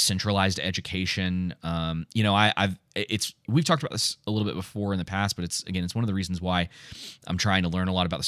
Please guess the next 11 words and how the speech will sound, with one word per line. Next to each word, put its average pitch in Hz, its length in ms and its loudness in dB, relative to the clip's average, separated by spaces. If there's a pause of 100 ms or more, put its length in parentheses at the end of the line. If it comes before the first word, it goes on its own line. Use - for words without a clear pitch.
stock 92 180 0
market 90 280 -2
and 85 140 -4
find 90 220 -2
different 78 240 -10
ways 87 300 0
to - 100 -10
be 87 160 -2
able 85 160 -4 (100)
to, 85 240 -4 (100)
um, 78 520 -6